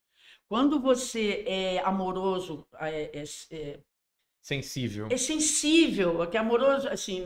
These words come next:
Speaker 1: não é uma coisa piegas, sabe? Mas quando você é empático, quando você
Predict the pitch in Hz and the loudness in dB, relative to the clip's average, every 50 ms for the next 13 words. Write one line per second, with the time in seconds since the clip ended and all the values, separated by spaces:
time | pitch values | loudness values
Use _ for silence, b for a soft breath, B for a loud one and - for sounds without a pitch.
0 | 180 180 190 202 233 285 330 370 370 349 349 - 311 294 - 285 - - 269 247 | -8 -6 -4 0 2 4 4 4 2 0 0 0 -2 -2 -2 -2 -4 -2 0 2
1 | 208 185 165 147 143 135 135 131 - - - _ _ _ _ _ _ _ - - | 4 4 2 2 -2 -6 -10 -12 -14 -16 -20 _ _ _ _ _ _ _ 0 4
2 | 208 196 170 170 180 190 190 - - 262 302 359 370 349 285 247 262 247 - - | 6 6 6 4 2 -2 -2 -4 0 2 4 4 4 2 2 0 0 -2 -2 -2
3 | 226 226 226 220 220 - 208 202 202 196 190 - - - 165 - - 156 - - | -2 0 -2 0 2 6 8 10 10 8 6 2 -2 -8 -10 -10 -10 -12 -10 -6
4 | 196 202 226 226 226 220 - 208 196 - - - 202 196 190 185 185 - - | -4 -4 -2 -2 -4 -4 -6 -6 -8 -8 -8 -8 -6 -4 -4 -4 -4 -8 -14